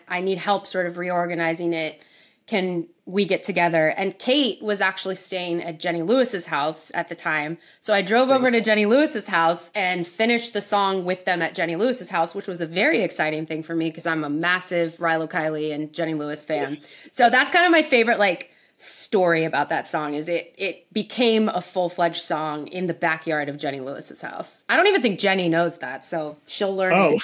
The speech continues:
Speaker 2: <laughs> Oh, she, yeah.
Speaker 1: <laughs> She'll, she was out of, she was in Nashville at the time, so she'll learn it when this
Speaker 2: Wow,
Speaker 1: comes
Speaker 2: they
Speaker 1: out.
Speaker 2: switched places.
Speaker 1: <laughs>
Speaker 2: How
Speaker 1: Yeah,
Speaker 2: nice. <laughs>
Speaker 1: exactly.
Speaker 2: I love that. That also is such an L A, that feels like such an L A <laughs> story.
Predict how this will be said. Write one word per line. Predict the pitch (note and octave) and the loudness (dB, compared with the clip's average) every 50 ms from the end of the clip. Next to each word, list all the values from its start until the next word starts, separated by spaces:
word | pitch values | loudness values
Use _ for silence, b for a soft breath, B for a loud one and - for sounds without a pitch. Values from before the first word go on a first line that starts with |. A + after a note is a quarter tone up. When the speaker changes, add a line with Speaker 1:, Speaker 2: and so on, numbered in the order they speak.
| - - | -2 -12
Speaker 2:
<laughs> | - - - | -12 -4 4
Oh, | C4+ B3 A3+ | 6 6 6
she, | A3+ - A3+ G#3 | 6 6 6 6
yeah. | F#3+ - - - | 6 6 6 4
Speaker 1:
<laughs> | - - - - | 0 -2 -4 -2
She'll, | - - - D#4 D4 D4 | 0 2 4 4 4 4
she | - - G#3 D#4 D#4+ | 2 2 4 6 6
was | E4+ E4+ | 6 6
out | D#4 D#4 D4+ B3 | 6 4 4 2
of, | - - | 0 -2
she | - - D4+ | 0 2 4
was | D4+ D#4+ A#3+ | 4 4 4
in | C#4 B3+ A3+ | 4 4 4
Nashville | A3 A3 A#3+ A#3+ - - F3 E3+ | 4 4 2 0 0 0 0 0
at | D#3+ D#3 | 0 0
the | E3+ | -4
time, | E3 F3 D3+ D#3 F3+ | -4 -4 -4 -4 -4
so | - D#3+ E3+ | -6 -8 -8
she'll | - - G#3 G3+ G3 | -2 -2 0 0 2
learn | F#3+ G3 G3+ G3 F#3 | 2 2 2 2 0
it | F3 E3+ - | -2 -4 -4
when | F#3 F3+ F3 | -4 -2 0
this | E3+ D#3+ | 0 2
Speaker 2:
Wow, | C#3 C#3 C3+ C3 | 2 2 2 2
Speaker 1:
comes | B2+ - | 2 4
Speaker 2:
they | D#3 D#3+ | 2 2
Speaker 1:
out. | D#3+ D3+ D3 D#3 | 4 2 0 0
Speaker 2:
switched | G3 G3+ - - - C4+ | 0 -2 -2 -2 -6 -2
places. | A3+ G#3+ G3+ G3 - - C3 A#2+ A#2+ A#2 - - - - _ _ | 2 2 2 2 2 0 -2 -2 -2 -4 -6 -10 -10 -12 _ _
Speaker 1:
<laughs> | - - - | -20 -12 -4
Speaker 2:
How | - E3+ E3+ | 0 0 2
Speaker 1:
Yeah, | E3+ E3 E3 D#3+ - | 4 4 4 4 4
Speaker 2:
nice. | - - - - - - - | 4 4 4 2 2 4 4
<laughs> | |
Speaker 1:
exactly. | - - - G#3+ G#3+ A3 - - - - D#3+ D#3+ - - _ _ _ _ _ - _ B C#4+ C#4 C4 A#3+ B B B B B B B B | 2 2 4 2 0 0 0 -2 -4 -4 -4 -4 -4 -6 _ _ _ _ _ -20 _ B -12 -12 -12 -12 B B B B B B B B
Speaker 2:
I | - D3+ D#3 | 0 2 4
love | D3+ D#3 D#3 C#3+ C3 | 6 6 4 4 4
that. | D3 D3 D3 - | 2 2 2 2
That | F3 F3+ | 4 4
also | F#3+ F#3 F#3 - G3 | 4 4 4 4 2
is | E3+ D#3+ - | 2 2 2
such | - D#3+ D#3 - | 2 2 2 2
an | D#3 C3+ | 0 2
L | - C3 B2+ B2+ | 2 2 2 2
A, | B2+ B2 B2 | 2 2 0
that | - - B2 B2 | 0 0 -4 -2
feels | - C3+ B2+ A#2 | -2 -4 -2 -2
like | B2 A#2+ | -4 -6
such | - D3 C3+ - C#3 | -6 -8 -6 -4 -2
an | B2 | -2
L | A#2 A#2+ A#2+ | 0 0 2
A | A2+ A#2 - | 2 2 2
<laughs> | |
story. | - - - - - G#3+ G#3 F3 F#3 - G#3 A3 G#3 A3+ - G3+ - | 4 2 2 4 4 4 6 6 6 4 4 4 4 4 4 2 2